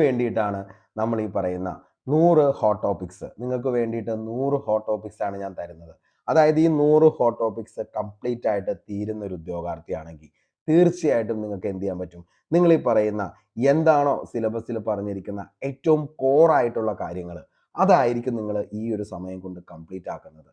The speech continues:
എൽ ഡി സിയുടെ സമയത്ത് സെവന്റി ഫൈവ് ഹോട്ട് ടോപ്പിക്സ് എന്ന് പറഞ്ഞുകൊണ്ട് നമ്മൾ എന്ത് ചെയ്തു, ആ, ഏറ്റവും ഇമ്പോർട്ടന്റ് ആയിട്ടുള്ള സബ്ജ-, അതായത് സിലബസിൽ നമുക്ക് പഠിക്കേണ്ട ഏറ്റവും ഇമ്പോർട്ടന്റ് ആയിട്ടുള്ള കാര്യങ്ങളാണ് നമ്മൾ സെവന്റി ഫൈവ് ഹോട്ട് ടോപ്പിക്സിൽ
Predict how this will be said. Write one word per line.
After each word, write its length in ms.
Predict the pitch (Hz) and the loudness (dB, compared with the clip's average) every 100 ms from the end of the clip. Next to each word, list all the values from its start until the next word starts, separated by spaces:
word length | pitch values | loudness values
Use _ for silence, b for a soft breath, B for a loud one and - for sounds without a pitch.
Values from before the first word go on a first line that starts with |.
| _ _ _ - | _ _ _ -2
എൽ 120 | 123 | 4
ഡി 60 | 156 | 4
സിയുടെ 180 | 151 170 160 | 6 6 6
സമയത്ത് 380 | 135 117 113 113 104 - | 4 0 -2 -2 -4 -2
സെവന്റി 340 | 117 131 139 143 | 0 2 0 0
ഫൈവ് 160 | 131 127 | 0 0
ഹോട്ട് 180 | 117 110 | -2 -2
ടോപ്പിക്സ് 340 | 110 110 110 - | -2 -4 -6 -8
എന്ന് 120 | 107 104 | -4 -4
പറഞ്ഞുകൊണ്ട് 420 | 98 98 95 95 - 98 | -4 -8 -8 -10 -10 -8
നമ്മൾ 160 | 101 98 | -6 -6
എന്ത് 140 | 92 95 | -6 -6
ചെയ്തു, 200 | 90 87 - _ - | -6 -6 -10 _ -8
ആ, 40 | 104 - 143 | -6 -2 -2
ഏറ്റവും 320 | 143 185 175 143 | 2 2 4 2
ഇമ്പോർട്ടന്റ് 540 | 131 160 160 160 156 | 2 6 6 6 4
ആയിട്ടുള്ള 320 | 131 110 113 98 - | 4 4 -2 -4 -6
സബ്ജ-, 300 | 113 110 107 - | -6 -6 -8 -8
അതായത് 260 | 113 113 123 123 | -2 -2 -2 -4
സിലബസിൽ 440 | 120 123 123 131 151 b b - | -4 -2 -4 -4 -6 b b -8
നമുക്ക് 200 | 123 139 - | -4 -2 0
പഠിക്കേണ്ട 520 | 120 123 120 135 127 113 - B 107 | 0 0 2 2 2 0 -2 B -8
ഏറ്റവും 320 | 123 - 185 175 | -4 2 4 6
ഇമ്പോർട്ടന്റ് 380 | 151 151 135 135 | 6 4 4 0
ആയിട്ടുള്ള 240 | 120 123 113 | 0 -2 0
കാര്യങ്ങളാണ് 480 | 113 110 113 107 107 | 2 0 -2 -2 -4
നമ്മൾ 160 | 104 107 - | -6 -8 -6
സെവന്റി 300 | 98 101 107 101 | -6 -6 -8 -4
ഫൈവ് 160 | 104 | -2
ഹോട്ട് 180 | 98 92 95 | -2 -4 -6
ടോപ്പിക്സിൽ 400 | 90 92 104 | -8 -12 -8